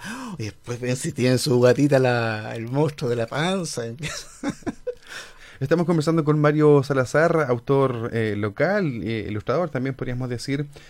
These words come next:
Speaker 2: eh, y estamos regalando además el día de hoy el libro Las aventuras de Tierrito, el niño planeta,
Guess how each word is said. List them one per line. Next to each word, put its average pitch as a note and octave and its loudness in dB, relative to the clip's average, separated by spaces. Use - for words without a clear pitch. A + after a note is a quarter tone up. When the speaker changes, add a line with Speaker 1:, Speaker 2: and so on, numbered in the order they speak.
Speaker 2:
eh, A2+ 2
y A2 -4
estamos D#3+ -2
regalando E3+ 0
además E3 0
el D3 -4
día E3 2
de E3 2
hoy F3+ 0
el C#3 -2
libro E3 0
Las C#3 -2
aventuras C3 -4
de D3 -2
Tierrito, D#3 -2
el A#2 -4
niño C#3 -2
planeta, D3 -2